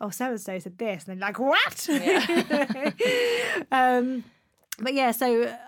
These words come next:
Speaker 1: I do think that, I think it's something that we'll all talk about now. You know, I think that for our generation, our parents didn't really talk about mental
Speaker 2: No.
Speaker 1: health. It wasn't a thing. I think now, with the amazing work that's being done, you know,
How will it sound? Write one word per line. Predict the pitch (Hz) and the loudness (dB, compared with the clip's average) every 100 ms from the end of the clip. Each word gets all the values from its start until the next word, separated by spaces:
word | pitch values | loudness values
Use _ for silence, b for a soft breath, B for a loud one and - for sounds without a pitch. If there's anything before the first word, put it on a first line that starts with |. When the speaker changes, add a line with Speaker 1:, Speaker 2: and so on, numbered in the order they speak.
| - | -6
Speaker 1:
I | 277 262 | -2 0
do | 311 311 | 2 0
think | - 277 233 208 - | 0 -2 -2 -4 -2
that, | 226 214 b b b b b _ _ _ - | -2 -2 b b b b b _ _ _ -16
I | 220 | -4
think | 359 | -2
it's | 339 | -2
something | 339 294 | -4 -2
that | 254 | 0
we'll | 262 262 | 0 0
all | 254 | 0
talk | 240 320 277 | -2 -4 -4
about | 202 165 - | -8 -8 -8
now. | 175 165 175 - _ | -10 -10 -12 -16 _
You | 247 | -6
know, | 190 180 208 | -6 -8 -10
I | 233 | -6
think | 240 226 233 | -6 -4 -8
that | 208 - b b b b b - | -10 -16 b b b b b -2
for | 262 | 2
our | 285 | 2
generation, | 262 214 208 196 226 220 226 220 240 254 | 2 -2 -4 -4 -4 -6 -10 -14 -20 -2
our | 247 240 | 0 2
parents | 240 240 226 | 2 0 0
didn't | 247 | -4
really | 247 240 | -2 -2
talk | 302 - | -4 -4
about | 196 175 175 - _ _ _ _ | -6 -6 -8 -16 _ _ _ _
mental | 208 190 | -2 0
Speaker 2:
No. | 185 | 0
Speaker 1:
health. | 180 180 - _ _ _ _ _ _ _ _ _ _ 247 | -4 -6 -14 _ _ _ _ _ _ _ _ _ _ -4
It | 240 | -2
wasn't | 226 220 - | -2 -6 -10
a | |
thing. | 196 240 190 190 - _ _ | -6 -4 -4 -10 -12 _ _
I | 226 | -6
think | 240 220 | -4 -4
now, | 233 226 190 185 202 220 233 _ _ - | -2 -2 0 -2 -4 -10 -18 _ _ -6
with | 220 | -4
the | 208 | -2
amazing | 226 208 202 | -2 -2 -2
work | 202 - | -4 -6
that's | 185 | -8
being | 196 185 | -8 -6
done, | 196 208 | -6 -4
you | |
know, | 185 | -4